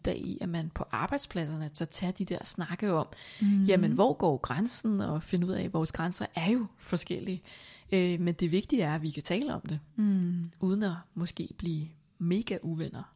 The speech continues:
Speaker 2: Ja, præcis. For, for at følge op på min egen beretning, da jeg var seksten, der endte det med,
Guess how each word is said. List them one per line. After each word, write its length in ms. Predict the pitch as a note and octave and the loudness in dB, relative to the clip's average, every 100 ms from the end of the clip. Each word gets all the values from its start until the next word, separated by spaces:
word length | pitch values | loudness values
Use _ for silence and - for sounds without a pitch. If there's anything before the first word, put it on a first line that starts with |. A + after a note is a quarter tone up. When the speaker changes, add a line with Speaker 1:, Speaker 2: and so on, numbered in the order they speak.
| F#3 | 0
Speaker 2:
Ja, 180 | G3+ D#4 - _ _ | 0 0 -6 _ _
præcis. 420 | - G#3 C4+ B3+ - | -8 -4 -4 -6 -4
For, 120 | G3 | 0
for 180 | A#3+ B3 | 4 4
at 60 | B3 | 4
følge 220 | G#3 E3+ | 2 2
op 160 | - | 0
på 160 | - A3+ | 0 2
min 220 | G#3+ C4+ - | 4 4 0
egen 400 | G3+ F3 F3 F3+ | -4 0 2 2
beretning, 680 | F3+ G3 D#3+ D3 D#3+ E3 E3+ - - - - - _ | 2 2 2 0 0 0 0 -4 -20 -20 -20 -20 _
da 60 | F3+ | 2
jeg 120 | D#3+ | 2
var 80 | D#3 | 2
seksten, 600 | D#3+ D#3 B2+ D3 - D#3+ | 0 0 0 -2 0 0
der 60 | F#3 | 2
endte 300 | - G3 C#4 | 0 0 2
det 80 | E4 | 6
med, 260 | A3 F#3 | 6 6